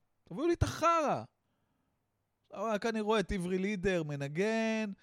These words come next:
והבן זוג שלו, הוא חמוד, הוא מדבר אנגלית, והכל סבבה, ויש שם פונדקאית, והיא מבסוטה, והיא מספרת על כמה זה הכל ברכה,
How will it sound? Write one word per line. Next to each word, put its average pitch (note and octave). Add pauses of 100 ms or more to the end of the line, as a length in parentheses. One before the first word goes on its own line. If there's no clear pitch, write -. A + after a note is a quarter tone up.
(220)
והבן C3+
זוג F#3+
שלו, A3
הוא D3
חמוד, G3+
הוא C#3+
מדבר A#2+
אנגלית, A#3 (960)
והכל B2
סבבה, A3
ויש B2+
שם C3
פונדקאית, C#3+
והיא B2+
מבסוטה, A3
והיא C3
מספרת D3
על C3
כמה D3+
זה B2+
הכל C3+
ברכה, F#3+